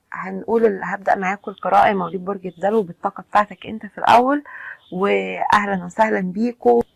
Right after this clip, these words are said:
الطاقة بتاعتك أنت يا برج الدلو ممكن تكون أنت،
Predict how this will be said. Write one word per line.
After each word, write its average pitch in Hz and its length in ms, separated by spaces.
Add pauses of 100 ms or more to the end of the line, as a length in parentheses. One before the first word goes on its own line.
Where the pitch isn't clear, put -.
(120)
الطاقة 233 560
بتاعتك 214 560
أنت 214 240
يا 202 140
برج 185 280
الدلو 202 460
ممكن 190 420
تكون 233 400
أنت، 202 520